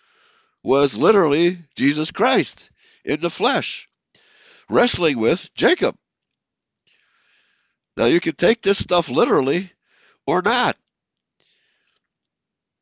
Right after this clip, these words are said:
So whatever your view on who Melchizedek was, to whom Abraham paid tithes,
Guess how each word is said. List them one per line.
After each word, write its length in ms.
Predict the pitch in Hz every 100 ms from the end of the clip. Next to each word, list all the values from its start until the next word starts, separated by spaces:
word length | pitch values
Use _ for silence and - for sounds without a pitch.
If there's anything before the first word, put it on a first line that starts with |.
| _ _ _ _ _ _ _ _ _ _ -
So 180 | 170
whatever 320 | 160 160 208 175
your 360 | 156 151 170
view 380 | 131 185 220 170
on 240 | 135 143
who 360 | 123 160 240 190
Melchizedek 800 | 165 143 - 262 262 185 135 104
was, 720 | 101 107 185 262 - - - _ _ _ _ _ _ _ _ _ _ _ _ _ _ -
to 160 | 165
whom 280 | 151 202 202 -
Abraham 560 | 180 208 180 170 147
paid 380 | - 180 170 143 -
tithes, 1000 | - - 277 160 160 254 - - -